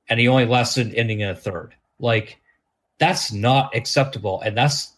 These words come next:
that's at the point where you look at a guy like Martin Perez,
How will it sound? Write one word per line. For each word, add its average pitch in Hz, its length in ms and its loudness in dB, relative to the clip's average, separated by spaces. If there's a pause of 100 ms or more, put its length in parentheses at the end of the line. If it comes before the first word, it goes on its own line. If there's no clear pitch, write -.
that's 143 260 2
at 165 120 0
the 123 60 0
point 123 360 0
where 104 240 -2
you 92 220 -10
look 139 140 2
at 135 60 -2
a 131 60 0
guy 117 140 2
like 113 200 2
Martin 113 400 -2
Perez, 98 560 -2